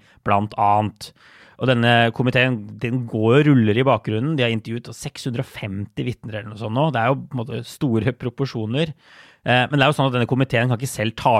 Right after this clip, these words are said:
ut noe tiltale mot Trump eller noe. Det er opp til Justisdepartementet, da. Så nå vil jo Justisdepartementet, som det jo sitter en, en, en Biden-utnevnt justisminister, blir lagt en del press på for å se hva de vil gjøre videre med, med denne saken.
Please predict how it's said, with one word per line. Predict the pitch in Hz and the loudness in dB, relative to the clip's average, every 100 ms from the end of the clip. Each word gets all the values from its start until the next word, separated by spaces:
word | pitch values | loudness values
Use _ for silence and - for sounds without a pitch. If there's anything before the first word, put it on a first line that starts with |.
| 95 | 2
ut | 107 | -4
noe | |
tiltale | - 127 107 95 - 101 98 104 | -6 -4 -4 -6 -2 -2 -2 -6
mot | 107 | -4
Trump | 110 101 113 | -4 -4 -4
eller | 117 | -2
noe. | 120 | -2
Det | 107 | -2
er | 107 | -4
opp | 98 | -6
til | - 104 110 | -8 -4 -4
Justisdepartementet, | - 110 - - 104 101 101 110 | -4 -10 -8 -8 -8 -6 -2 -2
da. | - - - | -4 -20 -6
Så | 120 | 0
nå | |
vil | 117 | 2
jo | 147 | 2
Justisdepartementet, | 156 120 - 110 113 110 120 151 - _ _ _ _ | 0 -2 -2 -4 0 0 2 0 -2 _ _ _ _
som | - 135 | -2 0
det | 110 123 | 2 4
jo | 113 120 | 4 2
sitter | - - - 113 | -2 -8 -2 -2
en, | 104 104 | -2 -4
en, | 101 104 | -8 -10
en | 107 107 110 - 110 107 | -12 -12 -12 -14 -14 -6
Biden-utnevnt | 107 107 107 113 131 117 117 - 117 120 156 - 135 | -2 0 0 -2 -4 -2 -4 -2 -2 -2 -2 -4 -6
justisminister, | 127 117 107 117 110 - 160 156 | -4 -4 -6 -6 -8 -6 -6 -6
blir | 123 160 143 | -2 2 2
lagt | - | 2
en | 120 | -2
del | 113 | -2
press | 107 - | -4 -8
på | - 107 | -6 -8
for | - _ - 117 | -8 _ -8 -6
å | |
se | 117 107 | -4 -4
hva | |
de | 104 101 | -4 -4
vil | 110 101 | -4 -6
gjøre | 95 | -6
videre | 104 101 104 | -8 -10 -12
med, | 104 101 104 110 | -10 -8 -10 -10
med | 104 | -10
denne | 101 110 | -10 -12
saken. | 113 - 113 | -14 -16 -20